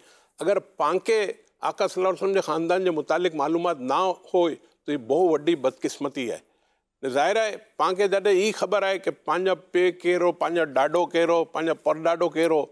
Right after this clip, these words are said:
ٹھیک ہے نا؟ تو وہ بدے جی پاں پانجے وڈیل سے سنوں تا،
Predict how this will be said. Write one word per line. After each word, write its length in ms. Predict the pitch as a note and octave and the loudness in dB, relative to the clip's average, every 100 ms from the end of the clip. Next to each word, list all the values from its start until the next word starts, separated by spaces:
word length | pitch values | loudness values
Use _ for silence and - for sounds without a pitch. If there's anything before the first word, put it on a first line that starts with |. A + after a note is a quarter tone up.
| _ _ _ _ | _ _ _ _
ٹھیک 160 | D3+ | -2
ہے 80 | F#3 | 0
نا؟ 140 | G3 A#2 - _ _ | -2 -4 -8 _ _
تو 60 | E3 | 0
وہ 140 | F3 F#3 | 0 2
بدے 340 | D#3 E3 G3 | 0 2 2
جی 200 | F3+ G3 | 4 2
پاں 340 | F#3 F#3 F#3+ E3+ C#3 - _ - _ | 2 0 0 -2 -8 -20 _ -20 _
پانجے 220 | C3 F3 | -4 0
وڈیل 360 | F3 C#3+ E3+ F#3+ | 2 2 2 0
سے 300 | - G3 F3 D3 _ - | 0 0 0 -4 _ -20
سنوں 320 | - E3 G3 | -2 2 4
تا، 200 | F#3+ E3+ | 2 -2